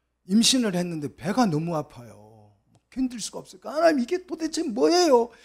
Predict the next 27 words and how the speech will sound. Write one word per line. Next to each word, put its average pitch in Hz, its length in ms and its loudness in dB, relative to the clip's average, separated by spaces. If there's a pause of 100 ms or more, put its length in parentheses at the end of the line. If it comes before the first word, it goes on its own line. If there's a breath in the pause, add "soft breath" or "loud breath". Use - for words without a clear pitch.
(200 soft breath)
내 269 200 4
뱃속에서 302 540 2
왜 277 220 4
이렇게 294 340 2
고통스러워?" 240 1040 0 (220)
그러니까 196 440 -4
하나님 196 320 -2
뭐라고 165 320 0
불-, 160 220 -16 (160)
했어요? 170 440 -10 (500)
"어, 139 280 -10 (100)
두 294 340 0
국민이 233 540 -2
네 185 160 -2
안에서 190 340 -6
지금 175 180 -18
싸우고 202 340 -10
있는 151 180 -14
거야. 127 300 -12 (760)
국민이 254 640 -2
네게서 143 360 -6
나온다." 107 280 -20 (260)
국민. 196 480 -2 (1200)
그 170 100 -2
리브가가 175 640 0
뭘 151 180 -2
상징해요? 135 580 -12